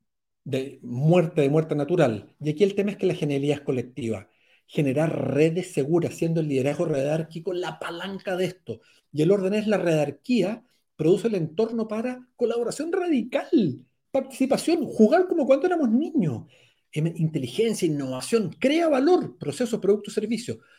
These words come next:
Y genera una ventaja competitiva difícilmente imitable. Por esto yo voy a hacer un pronóstico,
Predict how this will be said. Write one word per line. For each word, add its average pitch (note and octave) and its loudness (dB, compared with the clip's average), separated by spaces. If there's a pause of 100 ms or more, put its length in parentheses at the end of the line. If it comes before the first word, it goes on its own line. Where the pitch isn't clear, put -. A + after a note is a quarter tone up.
(580)
Y F#3 0
genera G3 4
una G3+ 0
ventaja F3+ -2
competitiva F3+ 0
difícilmente G3 0
imitable. A#2+ -2 (500)
Por E3+ 8
esto A#3 4
yo G3 6
voy G3+ 8
a G3+ 0
hacer G3+ 0
un G3 0
pronóstico, D3 -4